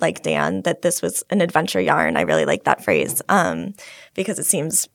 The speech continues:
pretty apt for a lot of this book. And yet there are these moments where she <laughs> kind of lets in the icy breath of the void. Like, you get a lot more darkness than you bargained for. And I think that there's something interesting going on with genre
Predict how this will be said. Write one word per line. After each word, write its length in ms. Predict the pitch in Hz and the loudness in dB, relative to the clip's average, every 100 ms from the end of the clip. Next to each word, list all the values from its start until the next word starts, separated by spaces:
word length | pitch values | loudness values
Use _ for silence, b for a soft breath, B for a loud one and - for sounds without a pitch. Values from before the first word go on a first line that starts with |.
| _ | _
pretty 220 | 247 185 - | 0 2 4
apt 280 | - - | 4 2
for 340 | - 180 170 - | -2 0 2 2
a 60 | 180 | 6
lot 180 | 180 185 | 6 4
of 80 | |
this 200 | 190 185 | 0 -2
book. 320 | - 170 190 - - | 2 2 2 -2 2
And 180 | 185 180 | 2 4
yet 360 | 190 175 - | 4 6 2
there 300 | 196 190 185 | 0 4 6
are 160 | 190 185 | 6 4
these 240 | 185 185 | 2 2
moments 580 | 208 208 190 190 - - B B - | 4 4 4 2 0 -2 B B 2
where 140 | 240 | 4
she 340 | - 240 254 226 | 4 4 4 4
<laughs> 0 | |
kind 260 | 285 240 | 4 4
of 140 | 214 196 | 4 2
lets 220 | 208 226 | 2 4
in 140 | 202 | 4
the 120 | 202 | 4
icy 240 | - - 202 | 2 2 2
breath 220 | - 196 | 2 2
of 120 | 185 | 0
the 80 | 165 | 0
void. 480 | 170 170 156 220 208 | 6 8 8 4 4
Like, 240 | 175 180 | 2 4
you 100 | 175 | 0
get 360 | 180 180 160 - B B B | 4 6 4 2 B B B
a 60 | 208 | 4
lot 280 | 190 175 180 | 6 6 6
more 160 | 185 | 4
darkness 420 | 175 165 - - | 6 2 2 0
than 160 | - - | 0 0
you 100 | 180 | 2
bargained 340 | 92 92 95 | 2 2 0
for. 440 | - - 139 139 - - | -2 2 4 4 2 2
And 480 | 180 175 156 220 - B B B - | 2 2 0 -4 -8 B B B 4
I 40 | |
think 240 | - 233 226 | 6 4 2
that 140 | 208 | 4
there's 260 | 202 190 - | 4 4 4
something 320 | 233 226 202 | 2 2 0
interesting 420 | 202 196 180 170 | 0 0 0 2
going 220 | 175 190 | 2 4
on 180 | 165 90 | 4 2
with 140 | - | -2
genre 520 | - 185 95 73 73 | 4 6 6 4 2